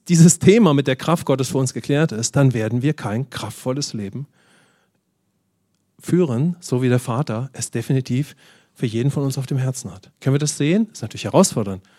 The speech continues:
ist ja klar. So, ist ja auch ein geistlicher Kampf. Aber Gott ist ja für uns. Amen. Also so sehen wir auch, wenn wir nicht bleiben,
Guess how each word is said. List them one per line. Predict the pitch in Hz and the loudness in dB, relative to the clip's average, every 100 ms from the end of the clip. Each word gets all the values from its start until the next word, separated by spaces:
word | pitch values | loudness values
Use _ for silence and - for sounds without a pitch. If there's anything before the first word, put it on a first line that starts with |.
| _ _ | _ _
ist | - | -6
ja | 120 | -2
klar. | 196 - - _ _ | -2 -2 -10 _ _
So, | - - 104 | -16 -14 -12
ist | - | -10
ja | 123 | -4
auch | |
ein | 127 | -4
geistlicher | 123 135 - 139 135 | -2 -2 -4 -6 -8
Kampf. | 143 127 101 _ _ _ _ _ _ - | -10 -12 -14 _ _ _ _ _ _ -8
Aber | 131 | -4
Gott | 143 | -4
ist | 135 139 | -4 -6
ja | |
für | 120 160 | -2 -2
uns. | 107 98 - | -2 -4 -2
Amen. | 120 135 185 - - _ _ _ _ _ _ _ _ _ _ _ _ | 2 4 4 0 -14 _ _ _ _ _ _ _ _ _ _ _ _
Also | 143 131 | -2 2
so | 135 | 2
sehen | 131 170 | 6 6
wir | 202 143 | 6 6
auch, | |
wenn | 139 143 | 4 4
wir | 135 | 6
nicht | 156 247 - | 6 6 2
bleiben, | 151 123 127 208 | 0 0 2 2